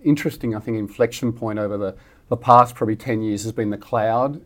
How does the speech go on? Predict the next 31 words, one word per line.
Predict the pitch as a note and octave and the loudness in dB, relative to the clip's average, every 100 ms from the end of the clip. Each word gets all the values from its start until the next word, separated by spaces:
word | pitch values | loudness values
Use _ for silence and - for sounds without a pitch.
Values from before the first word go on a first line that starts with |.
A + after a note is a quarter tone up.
| - | -14
It's | A#2+ - | -10 -2
really | B2+ B2 | -2 0
meant | A2+ A2 G#2 | -2 -4 -4
that | G#2+ | -4
a | |
lot | G#2+ A2 A2+ A2 | -4 0 2 0
of | G2 | -2
businesses, | A#2 A2+ A#2 G#2+ B2 A2 - | -4 -2 -4 -6 -8 -10 -4
a | |
lot | C#3+ C3+ | 0 0
of | - | 0
small | - A#2 B2+ C3 | -6 -2 -2 -2
businesses | B2 A#2 A#2+ G#2+ - A#2 A2 | -2 -4 -4 -8 -6 -8 -8
can | - A2+ | -10 -8
now | A2+ A2+ G#2 | -6 -4 -6
become | G#2 A2+ G#2 G2+ G2 | -8 -8 -8 -8 -10
larger | A2+ A#2 A#2+ A#2 | -2 0 0 -2
businesses | A2+ A#2 A#2 G#2+ A2 G#2 | -4 -6 -6 -12 -14 -12
and | G#2+ | -12
take | - A2+ A#2 | -4 -4 -2
on | G#2+ | -8
the | |
world | G2+ A2 A2 G#2 G#2 - - | -6 -2 -2 -2 -8 -14 -20
far | - B2+ A2+ | 0 2 2
quicker | - - A#2+ A#2+ | -4 -4 0 2
than | G#2+ G#2+ | 0 -2
it | G#2 | -8
could | - G2+ | -8 -10
have | - | -6
previously. | A#2+ A#2 B2+ - C#3+ F#3 _ _ | -2 0 -2 0 -2 -2 _ _
And | A#2+ A#2 A2+ | -8 -6 -6